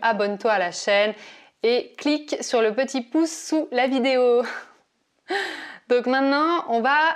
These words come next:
euh, passer à l'étape numéro six, qui est qui l'aide à éviter l'échec. Donc c'est important de comprendre que chaque individu, tout le monde, essaye d'éviter une fin tragique. Ok, on est tous comme ça. Et quand tu regardes les histoires,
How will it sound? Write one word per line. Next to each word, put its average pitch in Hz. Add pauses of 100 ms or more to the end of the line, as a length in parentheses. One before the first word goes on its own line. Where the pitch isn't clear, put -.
(320)
euh, 196 (180)
passer 254
à 208
l'étape 214
numéro 233
six, -
qui 220
est 277
qui 247
l'aide 240
à 226
éviter 196
l'échec. - (360)
Donc 202
c'est -
important 330
de 320
comprendre 285
que 254
chaque 294
individu, 226
tout 269
le 247
monde, 170 (600)
essaye 233
d'éviter 220
une 208
fin 196
tragique. -
Ok, -
on 185
est 170
tous 226
comme 196
ça. 202
Et 196
quand 208
tu 233
regardes 214
les 196
histoires, 220